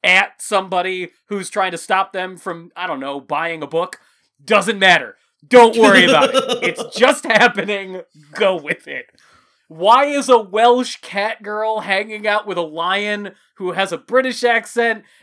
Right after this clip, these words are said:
Speaker 1: and one second they're cool, and then the next second they're not, and then the third second they're, they're doing weird comedy beats? Don't worry about it. Doesn't matter. Just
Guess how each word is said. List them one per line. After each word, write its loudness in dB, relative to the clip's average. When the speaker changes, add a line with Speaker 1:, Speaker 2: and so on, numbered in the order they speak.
Speaker 1:
and -4
one -4
second -6
they're -8
cool, -2
and -12
then -12
the -16
next -8
second -6
they're -10
not, -6
and -12
then -16
the -20
third -12
second -10
they're, -2
they're -8
doing -10
weird -10
comedy -6
beats? -12
Don't 4
worry 4
about 0
it. -6
Doesn't 0
matter. 0
Just -4